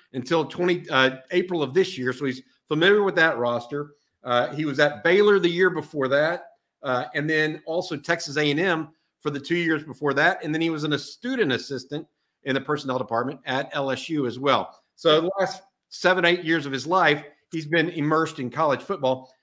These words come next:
I wanna talk to him first about Tech, uh, about, uh, Texas Tech and what he knows about the Red Raiders and what we can expect from them, uh, their strengths and weaknesses overall, uh,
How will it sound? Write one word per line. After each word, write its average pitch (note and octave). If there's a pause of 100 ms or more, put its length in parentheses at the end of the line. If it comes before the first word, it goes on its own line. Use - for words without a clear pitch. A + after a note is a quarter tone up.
(200)
I D#3
wanna G3
talk F3
to F3+
him D3
first F#3+
about C#3+
Tech, D3 (100)
uh, C3
about, C3+
uh, A2+
Texas D3
Tech D#3 (360)
and C3
what D#3+
he D#3
knows C#3+
about C#3+
the E3
Red C#3+
Raiders B2+
and C3
what D3
we D3
can C3+
expect C#3+
from F3+
them, C3 (280)
uh, A#2+
their B2+
strengths D3
and F3
weaknesses C#3
overall, B2+ (300)
uh, A#2+